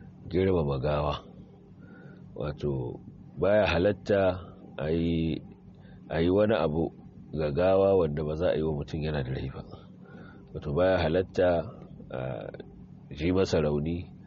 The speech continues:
ko a karya wani ƙashinsa ko a yanki wani ɓangare na jikinsa.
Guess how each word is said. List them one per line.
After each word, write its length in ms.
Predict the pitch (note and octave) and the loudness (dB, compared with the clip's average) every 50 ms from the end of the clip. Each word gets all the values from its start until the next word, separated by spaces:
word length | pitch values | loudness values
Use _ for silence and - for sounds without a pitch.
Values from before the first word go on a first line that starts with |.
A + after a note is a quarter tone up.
| - - - - - - - - - - | -20 -20 -20 -20 -20 -20 -20 -20 -10 -4
ko 240 | - E2+ E2+ E2+ A#1+ | 0 2 4 4 4
a 120 | D#2 C#2+ - | 4 2 0
karya 320 | - - F#2+ F#2+ F#2 F2 E2 | 0 2 2 4 4 4 4
wani 160 | E2 E2+ F#2 | 4 2 2
ƙashinsa 560 | - D#2 D2+ - - F2 F#2 - - D#2+ - | 0 0 -2 -2 -2 -2 -2 -2 -2 -4 -2
ko 160 | - F#2+ F#2 | 0 2 2
a 480 | - E2+ D#2 C#2 B1 G#1 G1+ G1+ - - - | 4 4 2 2 0 -2 -4 -6 -8 -8 -6
yanki 380 | - D2 D#2+ D2+ D2 C#2+ - F2 | -2 -2 0 0 -2 -2 0 2
wani 160 | F2 F2 F2 F2+ | 2 2 2 2
ɓangare 460 | - G2 F#2 F2 F#2 F#2 E2+ D2+ D2 | 2 0 2 2 2 2 2 2 0
na 80 | D2+ D2 | -2 -4
jikinsa. 480 | C2 C2+ - - C#2+ C#2 - - - | -6 -6 -6 -4 -4 -4 -4 -8 -10